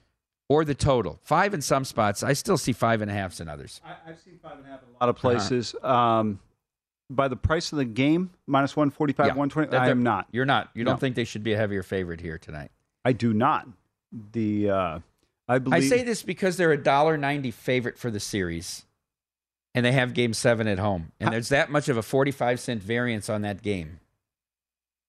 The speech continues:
Speaker 2: I don't know who's putting up that line, <laughs> but
Speaker 1: I'm just saying,
Speaker 2: No, I,
Speaker 1: from a
Speaker 2: I, I
Speaker 1: series price
Speaker 2: Well, at this
Speaker 1: perspective.
Speaker 2: point, the series price should be what Game seven is.
Speaker 1: Yeah.
Speaker 2: I mean, it,
Speaker 1: Well, it
Speaker 2: I
Speaker 1: is, but I'm just saying, f-,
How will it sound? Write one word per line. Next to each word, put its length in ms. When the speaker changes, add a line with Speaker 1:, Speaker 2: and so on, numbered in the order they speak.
Speaker 2:
I 40
don't 100
know 100
who's 140
putting 240
up 140
that 160
line, 400
<laughs> 20
but 320
Speaker 1:
I'm 140
just 160
saying, 320
Speaker 2:
No, 140
I, 120
Speaker 1:
from 120
a 20
Speaker 2:
I, 120
I 40
Speaker 1:
series 240
price 300
Speaker 2:
Well, 140
at 60
this 120
Speaker 1:
perspective. 80
Speaker 2:
point, 200
the 60
series 240
price 200
should 140
be 60
what 180
Game 160
seven 320
is. 260
Speaker 1:
Yeah. 160
Speaker 2:
I 100
mean, 240
it, 160
Speaker 1:
Well, 120
it 60
Speaker 2:
I 40
Speaker 1:
is, 120
but 140
I'm 100
just 180
saying, 280
f-, 100